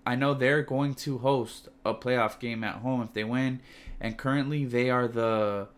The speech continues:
second s-, uh, seed. Well, no. Yeah, they, the Seahawks are. S-, never mind. I got confused. Sorry. Um, so the Packers are going to have to play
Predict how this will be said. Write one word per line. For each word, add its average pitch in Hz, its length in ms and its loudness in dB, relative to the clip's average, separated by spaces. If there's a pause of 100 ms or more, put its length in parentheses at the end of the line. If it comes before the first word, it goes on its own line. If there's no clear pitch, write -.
(300)
second 139 560 -2
s-, - 360 -10
uh, 104 340 -2
seed. 110 580 -4 (920)
Well, 110 160 -2
no. 110 320 0 (300)
Yeah, 123 320 8 (200)
they, 135 320 2 (400)
the 120 80 -2
Seahawks 127 600 0
are. 95 280 -8 (240)
S-, - 280 -20
never 117 240 -2
mind. 101 300 -8
I - 100 -12
got 113 180 -2
confused. - 380 -14
Sorry. - 440 -8 (640)
Um, 110 380 0 (600)
so 113 200 -6
the 110 100 -6
Packers 131 400 -2
are 131 160 6
going 131 300 0
to 131 160 -4
have 120 260 0
to 120 100 -2
play 110 520 -2